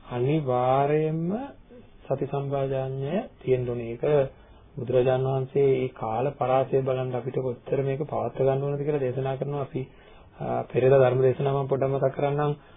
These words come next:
"අභික්ඛන්තේ, පටික්ඛන්තේ, ආලෝකිතේ, විලෝකිතේ, සම්මිජ්ජිතේ, පසාරිතේ, සංඝාටිපත්ත චීවර ධාරණේ, අතීතේ, පීතේ, කායිතේ, සායිතේ, උත්තාර පස්සාව කම්මේ, ගතේ, තිතේ, නිසින්නේ, සුත්තේ, ජාගරිතේ, බාසිතේ, තුන්හි භාවේ."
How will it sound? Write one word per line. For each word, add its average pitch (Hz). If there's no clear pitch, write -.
"අභික්ඛන්තේ, 131
පටික්ඛන්තේ, 131
ආලෝකිතේ, 131
විලෝකිතේ, 127
සම්මිජ්ජිතේ, 131
පසාරිතේ, 131
සංඝාටිපත්ත 131
චීවර 131
ධාරණේ, 131
අතීතේ, 147
පීතේ, 143
කායිතේ, 135
සායිතේ, 131
උත්තාර 135
පස්සාව 131
කම්මේ, 127
ගතේ, 131
තිතේ, 131
නිසින්නේ, 131
සුත්තේ, 147
ජාගරිතේ, 135
බාසිතේ, 131
තුන්හි 123
භාවේ." 135